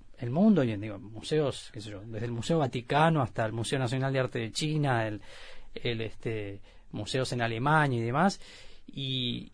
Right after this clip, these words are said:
y la verdad es que al principio cuando salíamos íbamos, o por lo menos la primera vez,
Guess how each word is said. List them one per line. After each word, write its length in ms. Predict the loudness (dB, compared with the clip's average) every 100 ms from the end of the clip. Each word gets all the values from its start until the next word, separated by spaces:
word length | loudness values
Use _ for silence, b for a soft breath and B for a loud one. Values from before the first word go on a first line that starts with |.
| -12
y 120 | -4
la 140 | 4 6
verdad 220 | 8 8
es 40 |
que 100 | 8
al 100 | 6 4 -10 -2
principio 480 | 2 4 6 8 6
cuando 240 | 6 4
salíamos 680 | 4 4 6 8 8 6 2
íbamos, 380 | 2 4 4 2
o 40 |
por 100 | 0
lo 60 | 0
menos 180 | 4 4
la 80 | 4
primera 320 | 2 2 4
vez, 300 | 4 2